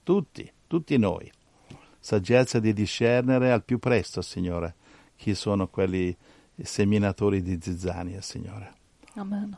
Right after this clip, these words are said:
Speaker 1: E che possono pentirsi, essere perdonati, tornare a fare le opere di prima. Nel nome di Gesù
Speaker 2: Nel nome
Speaker 1: Cristo,
Speaker 2: di Gesù,
Speaker 1: Signore,
Speaker 2: amen.
Speaker 1: riempici di Spirito Santo.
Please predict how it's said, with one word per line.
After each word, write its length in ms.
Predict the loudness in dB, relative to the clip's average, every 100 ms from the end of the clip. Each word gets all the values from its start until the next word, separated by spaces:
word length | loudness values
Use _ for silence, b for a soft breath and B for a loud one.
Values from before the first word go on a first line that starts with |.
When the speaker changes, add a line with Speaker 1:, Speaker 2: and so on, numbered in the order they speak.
| -14
Speaker 1:
E 160 | -12 -6
che 160 | -6
possono 400 | -2 -2 -2 -4
pentirsi, 1000 | -4 -4 -4 2 4 4 0 -2 0 0 -4
essere 360 | -6 -6 -2 -2
perdonati, 1000 | -2 -4 -2 -2 0 0 0 0 0 -2
tornare 420 | -4 -2 -2 -2
a 40 | -4
fare 200 | -4 -4
le 100 | -4
opere 280 | -4 -6 -8
di 100 | -6
prima. 420 | -8 -8 -10 -14 B B B B B B
Nel 240 | 6 8
nome 300 | 10 8 6
di 100 | 4
Gesù 300 | 2 0 0
Speaker 2:
Nel 140 | -2 2
nome 100 | 2
Speaker 1:
Cristo, 340 | 2 0 -2
Speaker 2:
di 60 | -2
Gesù, 340 | -6 -8 -6
Speaker 1:
Signore, 400 | -2 -2 -2 -2
Speaker 2:
amen. 100 | -2
Speaker 1:
riempici 500 | -2 -2 -4 -6 -6
di 80 | -8
Spirito 380 | -8 -8 -10 -10
Santo. 420 | -14 -14 -16 -20